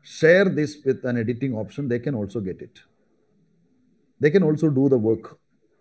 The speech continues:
Your board will be their board. Your note can be shared like this.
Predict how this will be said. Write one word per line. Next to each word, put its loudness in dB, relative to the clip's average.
Your 4
board 2
will 0
be -2
their -2
board. -8
Your 6
note -2
can 2
be -2
shared -2
like -4
this. -18